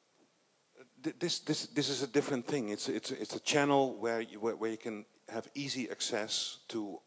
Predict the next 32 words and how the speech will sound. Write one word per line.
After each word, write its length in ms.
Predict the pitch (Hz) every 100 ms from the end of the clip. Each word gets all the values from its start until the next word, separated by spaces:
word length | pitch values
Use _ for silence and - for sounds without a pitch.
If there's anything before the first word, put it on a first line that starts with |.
| -
all 220 | 135 131
the 60 |
music 440 | 120 123 113 117 -
that 120 | 107
has 200 | 107 110
been, 340 | 113 107 107 - -
uh, 300 | 98 98 95 -
on, 180 | 104 107
on 160 | 98 104
the, 80 | - -
on 100 | 101
the 60 | 101
festival, 340 | 120 117 90
or 160 | 87 104
as 80 | 104
much 240 | 113 120
as 80 | 113
possible. 540 | - 120 110 92 92 - - - - - -
And, 240 | 104 110 -
and, 340 | 110 107 - - -
um, 480 | 104 101 101 90 -
uh, 340 | 98 98 92 - -
I 120 | 117
think 220 | 147 135
it 100 | 120
was 180 | 110 95
one 220 | 131 131
bridge 300 | 123 120 -
too 140 | 147
far 360 | 143 - 113 113
this 280 | 120 127 -
year 300 | 107 104